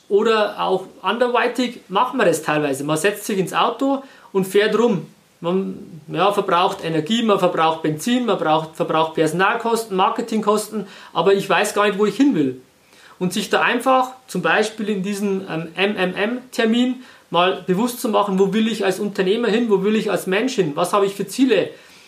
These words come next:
Ähm, das ist unglaublich wichtig, damit ich auch meine Zeit so investieren kann, um genau meinen selbstbestimmten Zielen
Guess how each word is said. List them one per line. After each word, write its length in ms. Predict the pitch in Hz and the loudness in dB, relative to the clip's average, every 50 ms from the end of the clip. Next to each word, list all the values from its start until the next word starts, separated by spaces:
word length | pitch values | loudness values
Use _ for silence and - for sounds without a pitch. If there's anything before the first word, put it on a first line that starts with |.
| - _ _ - | -20 _ _ -4
Ähm, 240 | 170 165 170 170 170 165 | -2 0 0 0 0 0
das 160 | 190 202 202 | 0 0 0
ist 160 | 233 208 - - | 0 -4 -6 -6
unglaublich 600 | - 240 254 269 254 240 220 214 214 202 - - | -2 2 2 4 4 4 2 2 0 -2 -2 -4
wichtig, 480 | 220 240 - - 254 233 208 - - - - - - _ _ | -4 -6 -4 -4 -4 -4 -4 -6 -10 -18 -20 -20 -20 _ _
damit 260 | 170 170 190 208 196 | 0 0 0 0 0
ich 160 | 220 185 196 | -4 -4 -4
auch 100 | 180 170 | -4 -2
meine 340 | 180 170 170 202 226 214 220 | 0 0 0 0 0 0 -2
Zeit 360 | - - 180 180 196 196 196 | 0 -2 0 2 2 0 -2
so 400 | - - 233 240 262 254 247 - - _ _ _ | -2 -2 0 2 2 2 0 -2 -10 _ _ _
investieren 540 | 220 208 208 208 190 196 - 214 220 233 226 | -4 0 2 2 2 2 0 -2 0 0 0
kann, 160 | 208 208 208 | 0 0 -2
um 120 | 202 190 170 | -2 -2 -2
genau 380 | 190 180 165 160 160 202 208 | -2 0 2 2 2 2 0
meinen 420 | 190 175 170 180 202 233 240 226 - | 0 0 0 0 0 0 -2 -2 0
selbstbestimmten 800 | - 202 208 202 208 - - 208 185 - 202 196 196 196 180 - | 2 2 2 0 -2 -6 -8 -8 -6 -2 -2 -2 -2 -2 -8 -10
Zielen 480 | - - 180 180 180 175 170 170 156 | -8 -6 -4 -2 -2 -2 -4 -6 -8